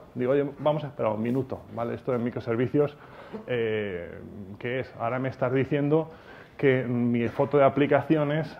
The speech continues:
ahora la tengo que convertir en esto, es decir, en un gráfico en el que tengo un montón de, de microservicios interconectados", ¿vale? Por poner una anécdota,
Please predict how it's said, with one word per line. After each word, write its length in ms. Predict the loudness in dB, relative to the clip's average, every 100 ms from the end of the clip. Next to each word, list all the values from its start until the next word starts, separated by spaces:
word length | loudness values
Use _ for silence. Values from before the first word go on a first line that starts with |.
| -2
ahora 240 | 0 2
la 120 | 2
tengo 120 | 2
que 80 | 2
convertir 460 | 2 4 4 2 0
en 100 | 0
esto, 300 | -2 -2 -2
es 60 |
decir, 220 | -2 -4 -4
en 100 | 0
un 120 | 2
gráfico 360 | 2 4 4
en 60 | 4
el 60 | 2
que 80 |
tengo 240 | 0 0 0
un 160 | -2 -2
montón 480 | 0 -2 0 -2 -2 -8 -10
de, 480 | -6 -4 -4 -8 -12 -20 -20 -20 -20 -20 -4
de 140 | 0
microservicios 560 | 0 0 -2 -2 -2 0
interconectados", 800 | -2 -2 -4 -8 -6 -4 -2 -4 -10 -18 -8
¿vale? 160 | -4
Por 120 | -2 -2
poner 200 | 0 0
una 140 | 0
anécdota, 600 | 0 -2 2 2 2 -4